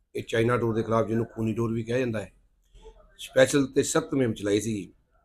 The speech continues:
ਜਿਹਦੇ ਸਾਨੂੰ ਸਾਰਥਕ ਨਤੀਜੇ ਵੀ ਹਾਸਲ ਹੋਏ ਸੀਗੇ। ਪਿਛਲੇ ਸਾਲ ਅਸੀਂ ਤਿੰਨ ਹਜ਼ਾਰ ਦੇ ਕਰੀਬ ਮੇਰੀ ਸਬ ਡਿਵੀਜ਼ਨ ਸੈਂਟਰ ਦੇ ਵਿੱਚ ਹੀ ਜਿਹੜੇ ਚਾਈਨਾ ਡੋਰ ਦੇ ਗੱਟੂ ਜਿਹੜੇ ਆ, ਅਸੀਂ ਰਿਕਵਰ ਕੀਤੇ ਸੀ।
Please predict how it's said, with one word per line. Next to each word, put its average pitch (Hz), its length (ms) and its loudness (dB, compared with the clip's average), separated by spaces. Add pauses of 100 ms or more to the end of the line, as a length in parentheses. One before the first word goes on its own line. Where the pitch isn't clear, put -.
(160)
ਜਿਹਦੇ 123 220 2
ਸਾਨੂੰ 123 180 2
ਸਾਰਥਕ 110 400 -2
ਨਤੀਜੇ 110 380 -2
ਵੀ 120 180 0
ਹਾਸਲ 107 220 -2
ਹੋਏ 104 140 2
ਸੀਗੇ। 107 300 -6 (680)
ਪਿਛਲੇ 131 240 4
ਸਾਲ 131 240 6
ਅਸੀਂ 127 280 2
ਤਿੰਨ 131 160 4
ਹਜ਼ਾਰ 127 200 4
ਦੇ 110 120 -2
ਕਰੀਬ 113 280 -2 (400)
ਮੇਰੀ 117 160 0
ਸਬ 113 220 2
ਡਿਵੀਜ਼ਨ 113 200 -2
ਸੈਂਟਰ 113 260 -4
ਦੇ 117 120 -2
ਵਿੱਚ 104 180 -4
ਹੀ 113 160 -2
ਜਿਹੜੇ 107 380 0 (340)
ਚਾਈਨਾ 117 240 2
ਡੋਰ 107 200 0
ਦੇ 110 80 0
ਗੱਟੂ 107 260 -2
ਜਿਹੜੇ 110 200 2
ਆ, - 20 2
ਅਸੀਂ 101 400 -2
ਰਿਕਵਰ 104 300 -4
ਕੀਤੇ 104 260 -4
ਸੀ। 117 200 -6